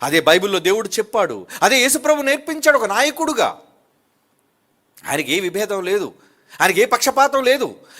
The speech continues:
కులం లేదు, మతం లేదు, ప్రాంతీయ తత్వం లేదు. యేసుక్రీస్తుకి ఎలాగని పరలోకమందున దేవునికి భూమి మీద ఉన్న సర్వజనులను, సకల జనులను చల్లగా కాపాడుతున్నాడే,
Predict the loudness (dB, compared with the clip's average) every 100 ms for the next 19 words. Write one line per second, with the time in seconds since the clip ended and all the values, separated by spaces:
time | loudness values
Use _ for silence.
0 | 2 6 6 6 4 4 0 0 2 2
1 | 0 0 -2 -4 -6 -2 0 2 2 2
2 | -2 -2 -4 -4 -6 -8 -6 2 4 4
3 | 2 4 4 2 0 -2 0 -2 -2 -8
4 | -12 -16 _ _ -20 _ _ _ -8 -6
5 | -6 -6 -6 -6 -6 -4 -6 -6 -4 -6
6 | -6 -8 -8 -8 -6 -6 -6 -10 -6 -6
7 | -4 -6 -4 -4 -2 -4 -4 -2 -2 -2